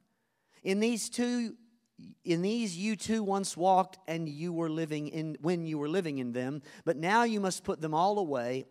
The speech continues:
anger, wrath, malice, slander, and obscene talk from your mouth. Do not lie to one another, seeing that you've put off the old self with its practices,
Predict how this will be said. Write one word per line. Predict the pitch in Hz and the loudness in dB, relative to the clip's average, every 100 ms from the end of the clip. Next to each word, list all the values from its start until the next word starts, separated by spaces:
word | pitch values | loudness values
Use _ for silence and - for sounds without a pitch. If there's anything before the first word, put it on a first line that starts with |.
| - | -2
anger, | 156 208 214 | 0 4 4
wrath, | 185 165 165 160 139 | 4 4 4 0 -4
malice, | 143 151 156 156 | -2 -2 -4 -6
slander, | - - 143 139 143 143 143 - - | -8 -6 -4 -4 -2 -4 -4 -10 -6
and | 143 | -4
obscene | 127 - - 175 175 | -4 -4 -4 -4 -4
talk | 165 143 143 | 0 0 0
from | - 120 | -6 -8
your | 113 | -6
mouth. | 113 113 127 - - - - | -6 -6 -6 -10 -20 -20 -4
Do | 285 | 0
not | 277 156 | 2 2
lie | 110 117 117 | 0 0 0
to | 117 | -2
one | 113 120 | -6 -6
another, | 123 120 135 170 | -6 -2 -2 -4
seeing | 165 - 190 175 | -4 0 2 2
that | 139 | -2
you've | 156 127 - | -4 -6 -2
put | 147 | 0
off | 120 110 - | 2 0 -2
the | 107 85 | -8 -4
old | 117 117 | -4 -4
self | 113 - 139 165 170 - _ _ _ _ _ | -8 -6 -4 -4 -8 -20 _ _ _ _ _
with | - 151 | -4 -2
its | 156 - - | -2 -4 -12
practices, | - - 131 131 - 131 - 165 208 - | -12 -4 -4 -6 -14 -18 -16 -16 -16 -20